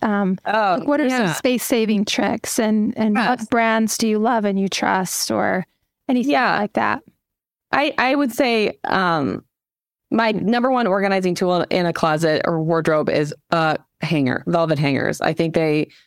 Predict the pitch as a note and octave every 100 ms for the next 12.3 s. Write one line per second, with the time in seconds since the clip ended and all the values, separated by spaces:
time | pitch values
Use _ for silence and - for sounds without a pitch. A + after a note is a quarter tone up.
0 | _ G3+ A3 C4+ A3+ A#3 - G3+ F#3 F3+
1 | G3 F3+ F3 E3+ F3 E3+ D#3+ D#3 E3+ E3
2 | _ - D#3+ _ _ - G3+ G3+ G3+ -
3 | A3 A#3 G#3+ G#3+ F3 E3 E3+ - C#3 -
4 | F#3 G3 G3+ - E3 D3 F#3 F3+ E3+ E3+
5 | F3 - E3 D#3+ D#3+ D3+ C3+ D3 C3+ F2
6 | - E3 B2+ F3 F3+ F3 G3+ B3+ B3+ C4
7 | C4+ C#4 - - F#3+ F3 D#3+ D#3+ E3 D#3+
8 | F3 A3 A3+ - - - F#3 E3 D3+ C3
9 | B2 F3 _ _ _ F3 F3 F#3 F#3+ F#3
10 | F3+ F3+ F3+ F3+ E3+ F3+ E3 - D#3+ E3
11 | E3 D3+ D#3 D#3+ D#3+ D#3 D#3+ D3 D3+ D3+
12 | G3 A#3 A3